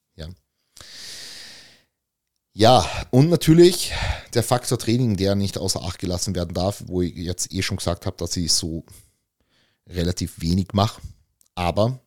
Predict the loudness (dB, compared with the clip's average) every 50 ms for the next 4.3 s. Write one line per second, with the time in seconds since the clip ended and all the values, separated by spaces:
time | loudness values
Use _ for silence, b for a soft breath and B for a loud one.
0 | _ _ -20 -14 -10 -8 -8 -6 -6 -6 -4 -4 -4 -4 -4 -6 -8 -8 -8 -8
1 | -10 -8 -8 -10 -10 -10 -14 _ _ _ _ _ _ _ _ _ _ _ _ _
2 | _ _ _ -6 -2 0 0 0 2 4 4 4 4 2 0 -2 0 2 2 2
3 | 2 0 -2 -4 -2 -4 -2 -2 -2 -2 0 -2 -2 0 2 4 4 4 4 2
4 | -2 -2 -4 -6 _